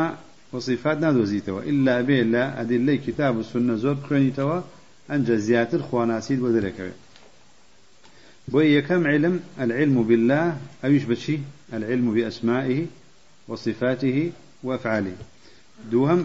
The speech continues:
العلم بدينه، شارەزابوون لە دینی خوا. دینی خوش بریتە لە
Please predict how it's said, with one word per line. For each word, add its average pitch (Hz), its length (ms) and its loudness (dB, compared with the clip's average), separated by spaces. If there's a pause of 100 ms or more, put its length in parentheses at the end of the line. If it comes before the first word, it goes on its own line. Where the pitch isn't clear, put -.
(100)
العلم 160 460 4
بدينه، 127 540 4 (1120)
شارەزابوون 123 640 0
لە 131 40 2 (100)
دینی 135 240 6
خوا. 95 240 -10 (680)
دینی 156 240 4
خوش 147 220 -2
بریتە 127 400 2
لە 143 100 4